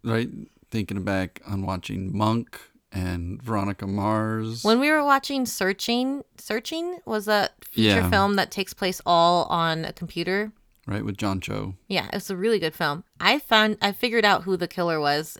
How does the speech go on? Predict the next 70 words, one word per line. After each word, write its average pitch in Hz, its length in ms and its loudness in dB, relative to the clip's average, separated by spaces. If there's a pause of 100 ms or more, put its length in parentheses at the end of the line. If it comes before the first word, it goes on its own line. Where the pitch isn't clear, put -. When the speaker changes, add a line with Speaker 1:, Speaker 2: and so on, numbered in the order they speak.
Speaker 2:
and 160 100 -4
I 160 80 -4
whispered 170 320 -4
it, 151 240 -6 (300)
'cause 180 100 -10
that 196 140 6
was 226 120 2
back 165 200 2
in 165 60 -4
the 160 60 -2
day 180 180 2
when 156 100 0
we 151 60 -4
could 151 120 -8
go 160 80 0
to 151 80 0
movie 165 300 0
theaters, 143 480 -4
and 175 80 -8
I 160 40 -4
whispered 170 300 -6
it 165 80 -2
in 160 80 -6
Josh's 156 320 -8
ear, 143 240 -6
and 156 100 -8
I - 20 -10
was 160 80 -14
like, - 180 -14
"Oh, - 220 -20 (160)
this - 140 -8
is 190 120 -12
the 190 60 -10
Speaker 1:
Right. - 100 -6
Speaker 2:
killer." 170 300 -2
Speaker 1:
So 120 180 -4
we'll, 147 320 0
we'll 131 160 0
write 135 220 2
this 139 180 -4
down 117 240 2
then. 104 180 -2
You 156 140 0
think 131 240 -2
the 139 100 -4
lamp 113 320 -2
lady 107 500 -2
is 104 320 -6
the 107 120 -8
leader. 107 580 -4
Speaker 2:
No, 226 320 4
I 240 120 4
don't 247 140 2
Speaker 1:
And 208 120 2
Speaker 2:
think - 20 0
she's 214 160 2
Speaker 1:
we'll 240 80 2
Speaker 2:
the 226 60 2
leader. 220 320 4
Speaker 1:
see 123 60 0
if - 60 -8
you're 131 120 0
proven 127 360 -2
right. 120 280 -2
Speaker 2:
I 220 80 2
don't 269 260 4
think 359 160 -2
she's 330 160 -2
the 277 120 0
leader. 202 420 -2